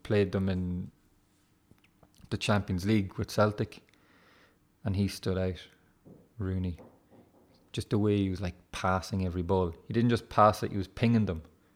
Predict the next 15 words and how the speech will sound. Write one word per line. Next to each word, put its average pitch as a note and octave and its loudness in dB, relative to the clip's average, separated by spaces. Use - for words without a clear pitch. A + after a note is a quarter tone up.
Zings. G2 0
As G#2 0
w-, A2 4
as A#2 6
those B2 8
F B2 6
two A#2+ 6
freestylers G#2+ 2
would G2+ -2
say, G#2 2
"Zing, B2+ 4
tekkas, - -2
oh, A#2+ 12
top - 0
bins, B2 -2